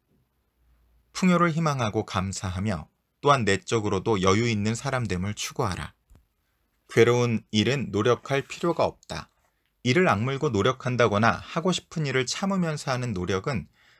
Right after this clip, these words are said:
자신의 속마음을 배신하는 것이기 때문에 결실을 맺지 못할 뿐더러 의도와는 정반대의 결과를 초래할 수 있습니다. 따라서 괴로운 노력, 힘든 노력은 하지 않는 것이 좋습니다. 아니,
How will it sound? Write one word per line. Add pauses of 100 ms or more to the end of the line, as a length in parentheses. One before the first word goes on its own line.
(140)
자신의
속마음을
배신하는
것이기
때문에 (360)
결실을
맺지
못할
뿐더러 (420)
의도와는
정반대의
결과를
초래할
수
있습니다. (560)
따라서
괴로운
노력, (220)
힘든
노력은
하지
않는
것이
좋습니다. (480)
아니,